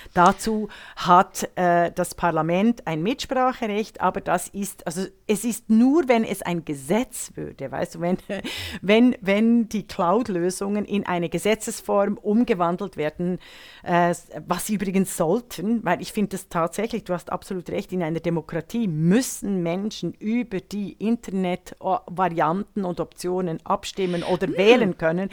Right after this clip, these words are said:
Speaker 2: Hm.
Speaker 1: Aber nur, wenn das in Gesetzesform, äh, eingegossen würde, dann hätte das, äh, Schweizer, äh, Stimmvolk auch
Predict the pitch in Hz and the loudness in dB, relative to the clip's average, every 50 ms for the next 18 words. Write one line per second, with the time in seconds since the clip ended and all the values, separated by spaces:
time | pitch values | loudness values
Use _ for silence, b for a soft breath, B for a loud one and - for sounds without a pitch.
0 | - - - 339 480 554 523 440 302 190 208 220 214 214 220 233 254 302 262 208 | -10 -10 -8 -6 -4 -4 0 2 4 6 6 8 8 8 8 8 8 6 4 4
1 | 208 208 214 208 220 214 - - 190 196 - - - - 190 196 190 - 202 196 | 0 -2 -2 -2 -4 -6 -6 -6 -8 -6 -6 -6 -4 -4 -4 -4 -6 -8 -12 -12
2 | - - - 180 185 180 175 170 - 175 170 143 - - 175 185 196 196 190 - | -8 -4 0 2 2 2 0 -2 -6 -6 -8 -6 -4 -2 0 0 0 0 0 0
3 | 175 175 170 - - - 180 143 156 165 170 165 - 180 165 B B B B B | 0 -2 -2 -2 -4 -6 -6 -6 -4 -6 -6 -4 -2 -4 -4 B B B B B
4 | - - 180 175 185 196 202 185 165 180 185 180 - 185 170 - 180 165 170 - | -2 2 2 4 4 2 0 0 0 0 0 0 -2 -6 -4 -2 -2 -2 -2 -4
5 | - - - 165 165 170 156 - 160 151 160 175 - - 185 165 - - 175 160 | -8 -8 -6 -6 -6 -6 -4 -4 -2 -2 -2 -4 -6 -8 -10 -8 -8 -8 -8 -6
6 | 151 160 151 151 - - 185 180 190 190 175 - - - 156 151 165 - - - | -6 -8 -8 -10 -8 -4 -2 -2 -2 -2 -4 -6 -6 -6 -6 -6 -6 -10 -10 -4
7 | - 165 165 160 175 180 165 - - | -2 0 0 2 2 0 0 -4 -8